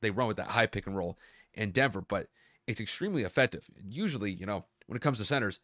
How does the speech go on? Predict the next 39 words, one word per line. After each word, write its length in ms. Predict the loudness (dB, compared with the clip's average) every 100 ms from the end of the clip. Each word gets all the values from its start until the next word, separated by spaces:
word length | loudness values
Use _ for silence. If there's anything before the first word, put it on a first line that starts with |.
| _ _ _
they're 100 | 0
mostly 260 | 4 4 2
just 200 | -2 0
known 360 | 4 4 4 -2 -12 -20 _ _ _
for 380 | 4 6 6 2 _ _ _ _ _
scoring 420 | -2 4 6 6
at 80 | 4
the 80 | 2
rim 340 | 0 0 -4 -10 _ -6
and 140 | -2
rebounding. 420 | 0 -2 -6 -12 -20 -12
But 100 | -10
the 60 |
fact 240 | 4 4 4
that 100 | -4
he's 460 | -12 -6 -4 -4 -8 _ _ _
added 340 | 6 8 6 4
that 280 | 2 2 -4 _ _ _ _ _ _
third 280 | 8 8 4
piece 340 | -4 -2 -2 -2
of 160 | -2 0
assisting 440 | -4 -2 0 0 -4
into 200 | -6 -4
his 220 | -4 0
repertoire, 500 | 0 0 -4 -6 -6 -10 _ _ _ _ _ _ -6
it's 280 | -4 -4 -6 -14
crazy 400 | 2 4 6 2
that 100 | 2
he's 140 | 2
able 180 | 0 0
to 100 | -2
do 160 | 0 -2
it 120 | 0
and 160 | -2 0
do 140 | -2
it 100 | -2
so 140 | -4 -6
consistently. 560 | -6 -4 -4 -4 -10 -18 _ _ _ _ _ _ _ _ _ _ _
However, 460 | 2 6 6 2